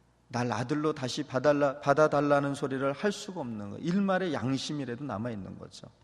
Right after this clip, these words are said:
그래서 내가 아버지 앞에 가서 아들이 아니라 거저 아버지 밑에서 일하는 품꾼 가운데 하나로 그렇게라도 내가 살아야 살 수 있을 것 같다.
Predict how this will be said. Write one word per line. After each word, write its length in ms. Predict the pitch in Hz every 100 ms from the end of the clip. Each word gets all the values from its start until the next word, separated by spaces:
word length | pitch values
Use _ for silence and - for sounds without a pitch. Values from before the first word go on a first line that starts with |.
| _ _ _ _ _ _ _ _ _ _ _ _ _ _ _ -
그래서 480 | - 110 101 127 151 - - _ -
내가 320 | 110 117 104
아버지 420 | 104 117 - 110
앞에 260 | 110 - 107
가서 420 | 101 101 110 113 - _
아들이 400 | - 135 160 156
아니라 420 | 131 110 110 113 - - _ _ _ _ _ _ _ _ _
거저 460 | - 143 160 143 135 - - -
아버지 480 | 113 127 156 151 156
밑에서 520 | 143 135 160 143 156
일하는 640 | 135 123 131 131 131 131 -
품꾼 520 | - 208 - 190 170
가운데 420 | 156 139 135 143
하나로 580 | 135 147 131 120 120 120 - - _ _
그렇게라도 640 | - 175 185 185 156 143 147
내가 420 | 123 117 127 123 - -
살아야 480 | - - 165 143 139
살 220 | - 165
수 140 | 151 147
있을 260 | - 120
것 160 | 131 123
같다. 440 | 110 - 107 113